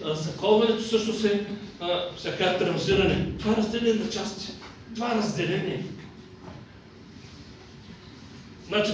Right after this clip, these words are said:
първо, какво прави дявола? Той открадва Словото, посява съмнението. Следващото. Той, когато съмнението дойде, ами тялото се разделя.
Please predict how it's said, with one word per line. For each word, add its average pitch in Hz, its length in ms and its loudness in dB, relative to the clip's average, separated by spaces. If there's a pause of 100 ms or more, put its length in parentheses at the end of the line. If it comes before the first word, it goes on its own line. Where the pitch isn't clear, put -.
първо, 226 180 12
какво 220 200 8
прави 220 200 8
дявола? 180 360 4 (380)
Той 185 100 2
открадва 190 500 4
Словото, - 440 0
посява 170 460 -2
съмнението. 160 520 -4
Следващото. 202 560 0 (960)
Той, 214 140 4 (520)
когато 190 240 -2
съмнението 190 500 2
дойде, 190 480 4 (760)
ами 151 240 -4
тялото 185 340 0
се 175 160 -4
разделя. 165 480 0